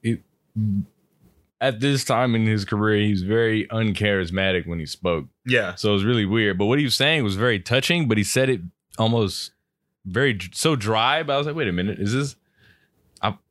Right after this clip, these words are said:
Speaker 1: I feel like I should feel for you, but your tone and your demeanor is almost kinda making me not like you right now." <laughs>
Speaker 2: Yeah, yeah.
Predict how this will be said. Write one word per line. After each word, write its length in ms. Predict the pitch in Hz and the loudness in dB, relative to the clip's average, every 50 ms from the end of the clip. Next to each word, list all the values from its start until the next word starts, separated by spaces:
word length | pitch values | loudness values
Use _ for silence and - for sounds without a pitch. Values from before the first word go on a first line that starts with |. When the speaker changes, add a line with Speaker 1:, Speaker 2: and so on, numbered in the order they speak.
| _ _ _ - | _ _ _ -12
Speaker 1:
I 40 | |
feel 160 | - - 143 139 | -6 -4 0 0
like 140 | 135 120 | 2 2
I 40 | 110 | 2
should 200 | 98 - 92 78 | 0 -2 -6 -8
feel 240 | - - 123 143 135 | -4 -2 0 0 0
for 120 | - - | 0 0
you, 220 | 85 85 82 78 69 | 0 0 0 -2 -2
but 160 | 62 87 82 | -2 -2 -2
your 140 | 85 90 85 | -2 -2 -4
tone 680 | - - - 107 107 123 139 147 156 151 147 147 - | -4 -4 -2 0 0 0 0 -2 -2 -4 -6 -4 -2
and 100 | - 95 | -2 0
your 120 | 95 95 90 | 2 0 0
demeanor 500 | 78 87 85 95 131 151 151 131 101 90 | 0 0 0 0 0 0 2 2 2 2
is 180 | 90 85 78 - - | 0 -2 -4 -4 -2
almost 300 | 104 98 95 95 - - | 0 0 2 0 0 0
kinda 180 | 104 95 87 | 0 0 2
making 360 | 87 95 110 123 - 113 104 | 2 2 0 0 0 0 0
me 80 | 95 90 | 0 2
not 220 | 82 82 85 - - | 0 0 -2 -2 -2
like 200 | 92 131 135 - | -4 -4 -2 -2
you 160 | 226 285 302 | -2 0 0
right 120 | 320 302 | 0 0
now." 240 | 277 294 302 320 330 254 | 0 0 0 -2 -2 -2
<laughs> 40 | - | 0
Speaker 2:
Yeah, 200 | 135 135 123 113 | 2 2 2 2
yeah. 260 | 113 113 107 104 98 | 0 0 0 -2 -4